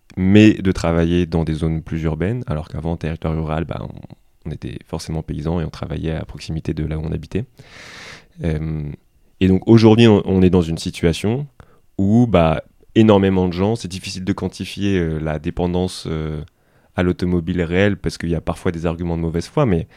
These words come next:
des gens qui ont, des, ont construit leur vie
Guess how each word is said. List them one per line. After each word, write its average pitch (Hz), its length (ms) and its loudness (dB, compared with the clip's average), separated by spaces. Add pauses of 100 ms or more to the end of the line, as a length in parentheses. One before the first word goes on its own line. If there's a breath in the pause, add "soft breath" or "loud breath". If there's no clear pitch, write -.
(380 soft breath)
des 92 180 -2
gens 101 220 2
qui 113 440 -2
ont, 95 220 0
des, 82 320 -2 (460)
ont 90 100 -4
construit 113 420 4
leur 90 180 6
vie 95 240 -4